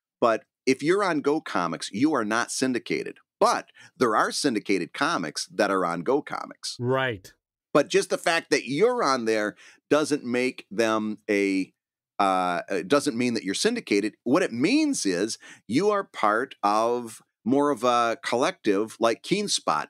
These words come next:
Speaker 1: And I'm, I'm, I'm, it, I'm, it's killing me. I can't think of the name. Oh, here it is. You're an aggregate. You're a part of an aggregator type site. And that's what Keenspot and Modern Tales and all those sites like that was.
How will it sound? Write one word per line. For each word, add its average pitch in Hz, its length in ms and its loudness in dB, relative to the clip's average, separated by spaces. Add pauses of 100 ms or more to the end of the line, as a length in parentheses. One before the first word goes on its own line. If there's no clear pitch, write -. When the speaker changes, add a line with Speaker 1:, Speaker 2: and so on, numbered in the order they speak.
Speaker 1:
And 113 120 0
I'm, 107 300 -2
I'm, 107 320 -2
I'm, 110 200 2
it, 110 180 2
I'm, 110 240 0
it's 107 160 -4
killing 175 400 -2
me. 95 200 0 (220)
I 104 120 0
can't - 380 -2
think - 220 0
of - 80 2
the 131 80 0
name. 151 500 0 (280)
Oh, 220 260 4
here 190 160 2
it 110 80 -2
is. 92 220 -4 (440)
You're 147 220 4
an 170 60 0
aggregate. 185 580 -2 (260)
You're 156 200 0
a 185 40 -10
part 131 360 0 (100)
of 113 160 2
an 127 140 0 (100)
aggregator 98 760 0 (300)
type 92 180 0
site. - 340 -4 (260)
And 123 160 0
that's 120 260 -4
what - 140 -4
Keenspot 123 680 0
and 95 140 -6
Modern 101 360 -2
Tales 98 540 -2
and 82 80 -8
all 113 180 0
those 127 240 -2
sites 101 280 -2
like 90 220 -2
that 85 180 -2
was. 85 180 -6